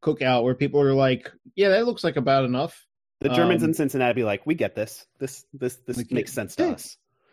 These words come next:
Speaker 1: Our,
Speaker 2: Uh,
Speaker 1: our new
Speaker 2: but
Speaker 1: neighbor
Speaker 2: I
Speaker 1: cooks out a lot, uh, and that's, that'll be the end of it.
Speaker 2: The most important thing I want everyone to take away from this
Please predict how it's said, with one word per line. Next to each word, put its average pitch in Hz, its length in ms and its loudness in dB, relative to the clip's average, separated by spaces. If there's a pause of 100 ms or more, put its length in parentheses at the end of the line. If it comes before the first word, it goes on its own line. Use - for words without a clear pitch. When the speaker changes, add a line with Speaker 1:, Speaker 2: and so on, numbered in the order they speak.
(220)
Speaker 1:
Our, 160 120 0
Speaker 2:
Uh, 156 60 -2 (140)
Speaker 1:
our 120 200 2
new 262 100 0
Speaker 2:
but 277 140 4
Speaker 1:
neighbor - 220 -2
Speaker 2:
I - 60 -4
Speaker 1:
cooks 214 200 -2
out 202 160 0
a 127 40 0
lot, 98 280 -8 (300)
uh, 117 60 -6
and 131 240 -2
that's, 143 180 -2
that'll 147 200 2
be 139 140 -2
the 139 100 2
end 127 120 -2
of 110 100 -10
it. 92 160 -14 (580)
Speaker 2:
The 120 60 -2
most 151 260 2
important 143 400 0
thing 127 160 2
I 117 40 2
want 110 200 -2
everyone 110 380 0
to 98 80 -4
take 98 240 -6
away 92 220 -2
from 92 180 -8
this 87 300 -8